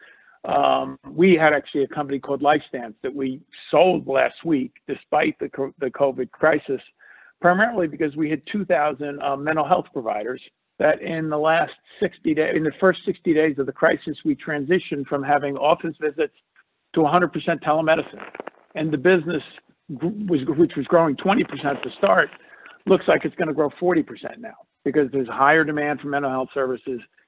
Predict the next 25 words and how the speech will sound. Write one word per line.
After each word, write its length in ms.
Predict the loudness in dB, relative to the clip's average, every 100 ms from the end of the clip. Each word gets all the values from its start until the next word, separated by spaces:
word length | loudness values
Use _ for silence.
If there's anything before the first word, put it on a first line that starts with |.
| -10
and 140 | -2
we've 120 | 0
made 220 | 4 4 4
it 140 | 2
easier 520 | 0 0 0 0 0 -2
for 100 | -6
people 320 | -6 -6 -6
to 100 | -4
access. 380 | -2 -4 -10 -18 _ _ _ _ _ -20 -20 _ _ _
The, 140 | 2 4
the 100 | 2 4
third 300 | 6 4 4
space 300 | 2 2 -2 _
is 160 | -6 -6 -8
just 220 | -10 -8
the 100 | -10
growth 340 | -4 0 0 2
buyout 280 | 4 4 2
area, 360 | -2 -4 -4 -6
and, 160 | -10 -16 -14
and, 240 | -12 -6
um, 160 | -6 -8 _
the 100 | -12
thing 240 | -4 -2
we're 120 | -2